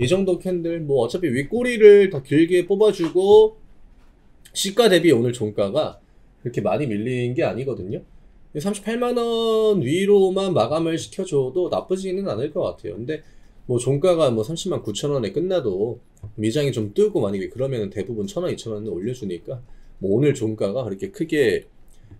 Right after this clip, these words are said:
뭐, 안 좋은 종가다 이렇게 보기는 힘들 것 같고요. 제가 지난주 금요일 날 이번 주 초반은 반도체 쪽에 조정이 좀 예상이 된다, 주 초반은. 그리고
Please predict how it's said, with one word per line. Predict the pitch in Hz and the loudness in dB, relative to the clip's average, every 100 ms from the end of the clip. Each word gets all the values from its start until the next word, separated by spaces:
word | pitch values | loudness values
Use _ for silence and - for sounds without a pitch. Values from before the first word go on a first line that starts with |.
| - | -8
뭐, | 87 73 | -6 -2
안 | 117 | 0
좋은 | 127 143 107 | 4 2 2
종가다 | 104 104 98 90 117 | -4 -6 -8 -8 -8
이렇게 | 113 123 - | -8 -8 -8
보기는 | 98 107 113 131 | -8 -6 -4 -6
힘들 | 165 180 202 | -6 -6 -6
것 | 208 127 | -4 -4
같고요. | - 156 175 - - - | -4 -8 -10 -16 -20 -18
제가 | - 156 190 | -2 2 4
지난주 | 190 220 202 | 6 4 4
금요일 | - 202 180 156 | 4 6 6 6
날 | 185 208 214 - - - - - - - _ _ _ - | 6 6 4 0 -16 -20 -20 -20 -20 -20 _ _ _ 2
이번 | 170 208 | 6 8
주 | 202 | 6
초반은 | 185 214 190 202 151 | 4 4 6 2 0
반도체 | 135 180 180 185 175 170 | -2 -2 2 4 4 4
쪽에 | 165 147 143 190 214 214 - _ - _ | 2 2 4 6 6 4 -2 _ -20 _
조정이 | - 139 180 139 123 190 | 0 4 6 4 2 2
좀 | 202 127 | 0 0
예상이 | 104 147 135 | 0 0 0
된다, | 117 131 117 | -4 -2 -2
주 | - 113 | -2 -8
초반은. | 156 165 123 92 120 110 - | -2 -2 -2 -4 -6 -6 -8
그리고 | 101 98 139 160 170 180 | -8 -2 0 2 0 0